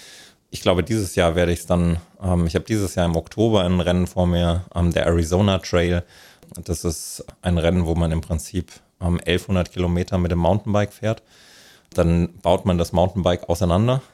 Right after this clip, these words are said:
schnallt es auf einen Rucksack, läuft den Grand Canyon, den South Rim nach unten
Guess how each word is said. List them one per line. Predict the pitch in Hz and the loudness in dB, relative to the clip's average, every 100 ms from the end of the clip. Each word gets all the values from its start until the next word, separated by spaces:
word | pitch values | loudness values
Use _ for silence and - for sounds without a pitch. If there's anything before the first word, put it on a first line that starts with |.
| _ _ - | _ _ -14
schnallt | - 95 87 101 | -4 0 2 2
es | - - | -4 -8
auf | 90 | -6
einen | - 87 | -2 -2
Rucksack, | 85 117 - 143 - - _ _ - _ _ - | -2 -4 -6 -10 -10 -16 _ _ -20 _ _ -2
läuft | 87 87 95 101 - - | 2 4 4 0 -8 -2
den | 87 87 | 0 0
Grand | - 87 87 92 - | 0 2 2 2 -2
Canyon, | - 92 107 101 101 101 107 - _ | -2 2 2 2 4 2 0 -4 _
den | 95 82 | 0 0
South | - - 92 104 - | -2 2 2 2 -2
Rim | 95 101 101 98 | 0 2 2 2
nach | 85 | 0
unten | 101 123 156 | -2 -2 -2